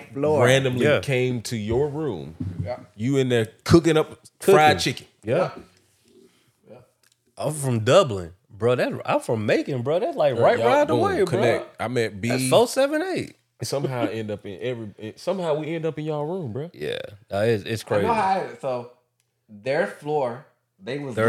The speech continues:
Speaker 1: leaking
Speaker 3: floor.
Speaker 1: down to my
Speaker 2: Right, right,
Speaker 1: floor.
Speaker 2: right.
Speaker 1: Brian was in Marquita's room because he knew Marquita somehow.
Speaker 2: Yeah.
Speaker 1: And so I met him, and then we all came down to y'all's room because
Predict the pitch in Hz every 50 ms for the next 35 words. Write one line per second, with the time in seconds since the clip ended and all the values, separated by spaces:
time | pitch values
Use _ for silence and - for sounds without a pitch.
0 | 123 127 120 - 131 120 101 92 87 107 110 113 117 117 120 117 - 127 110 113
1 | 123 113 - - 113 101 87 82 87 85 85 98 - 107 104 90 - - _ _
2 | _ - 107 110 95 92 135 135 143 165 180 190 185 175 151 135 131 - - 123
3 | 135 127 117 117 113 113 - - - 196 196 185 175 143 143 127 120 117 117 117
4 | 117 107 110 - 120 107 135 131 135 131 127 117 104 101 98 - - - 196 165
5 | 107 90 104 131 _ _ _ _ _ _ - 127 113 113 107 95 87 87 82 87
6 | 101 - - 87 90 107 120 _ _ _ _ _ _ _ - 117 123 120 113 -
7 | 139 120 120 139 156 160 139 127 117 127 - 196 214 180 143 131 139 139 - _
8 | _ _ _ _ _ _ _ 117 123 123 127 123 120 117 113 123 131 131 127 127
9 | 123 120 117 113 110 110 113 _ _ _ _ _ 120 131 160 156 - 135 139 151
10 | 151 160 156 156 - 156 143 143 135 143 139 139 135 135 131 - 131 113 107 104
11 | 101 107 110 120 139 151 165 202 208 214 220 208 196 165 147 143 147 139 135 135
12 | 131 127 127 127 123 120 - - - 165 165 175 180 170 170 170